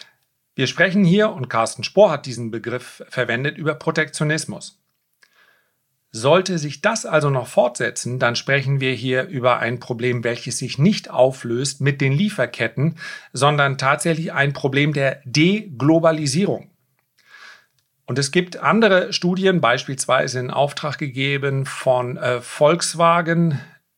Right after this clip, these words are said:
wie sinnvoll es sein kann, und erste Projekte sind hier bereits gestartet worden,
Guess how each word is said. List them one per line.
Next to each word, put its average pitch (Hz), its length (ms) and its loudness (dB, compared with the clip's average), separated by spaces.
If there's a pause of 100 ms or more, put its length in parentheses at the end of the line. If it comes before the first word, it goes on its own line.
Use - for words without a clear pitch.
wie 135 380 0
sinnvoll 196 520 2
es 143 200 0
sein 131 420 2
kann, 214 200 -2
und 127 140 -6
erste 135 300 -2
Projekte 127 480 -4
sind 120 180 -8
hier 127 140 -8
bereits 113 320 -2
gestartet 120 500 -6
worden, 139 320 0